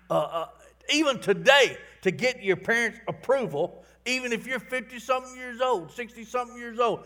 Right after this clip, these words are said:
You're still trying to get your parents' approval. They may be dead now, and you're still trying to get their approval.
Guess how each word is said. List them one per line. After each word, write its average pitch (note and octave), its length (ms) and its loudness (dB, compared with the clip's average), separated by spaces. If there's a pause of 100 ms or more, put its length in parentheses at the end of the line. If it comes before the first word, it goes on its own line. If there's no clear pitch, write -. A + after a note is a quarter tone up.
(140)
You're C4+ 140 -2
still D4+ 280 2
trying B3 240 4
to B3 60 -2
get A3 200 -4
your B3 100 -6
parents' F#3 480 -6
approval. A3 540 0 (920)
They C#4+ 180 12
may C#4+ 180 0
be B3 200 -6
dead A#3 480 8
now, F3+ 220 4
and F3+ 80 -6
you're C#4 140 -4
still D4 500 8 (260)
trying C4 240 4
to B3 60 2
get A#3 420 4
their G3+ 160 0
approval. C4+ 580 0